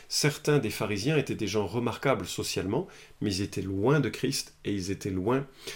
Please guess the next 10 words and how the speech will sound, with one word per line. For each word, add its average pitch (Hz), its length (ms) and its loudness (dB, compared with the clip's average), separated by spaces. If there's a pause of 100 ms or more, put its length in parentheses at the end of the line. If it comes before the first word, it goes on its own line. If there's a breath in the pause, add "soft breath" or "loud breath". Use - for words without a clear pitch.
(240 loud breath)
du 107 420 -2
salut. 90 460 0 (560 loud breath)
Deuxièmement, 151 580 6
il 139 180 4
existe 135 460 0
une 135 120 -2
tentation - 460 2
de 113 80 0
société - 580 -2
idéale, 110 520 2